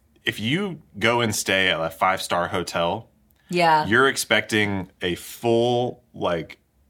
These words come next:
Speaker 1: range of hospitality. Every single one of your needs
Speaker 2: Yeah.
Speaker 1: is met by this, like, eager staff,
Speaker 2: Yeah.
Speaker 1: you know, and you're paying a lot for it.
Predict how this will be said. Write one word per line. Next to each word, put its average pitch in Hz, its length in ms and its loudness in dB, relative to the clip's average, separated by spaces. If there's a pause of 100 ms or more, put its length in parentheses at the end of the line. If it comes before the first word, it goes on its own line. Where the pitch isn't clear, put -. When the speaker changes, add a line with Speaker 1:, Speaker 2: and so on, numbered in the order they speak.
(100)
Speaker 1:
range 98 880 0
of 95 140 2
hospitality. 87 920 0 (920)
Every 120 300 4
single 110 340 0
one 98 160 2
of 87 120 -4
your 90 140 2
needs 85 500 -2
Speaker 2:
Yeah. 160 180 4
Speaker 1:
is 156 100 0
met 85 420 -2
by 85 220 2
this, 82 320 -8
like, 85 340 -6
eager 95 380 -4
staff, - 560 -6
Speaker 2:
Yeah. 160 280 -2
Speaker 1:
you 101 120 -2
know, 82 300 0 (520)
and 95 240 2
you're 98 80 2
paying 113 280 2
a 98 60 2
lot 82 260 2
for 78 200 -8
it. - 140 -18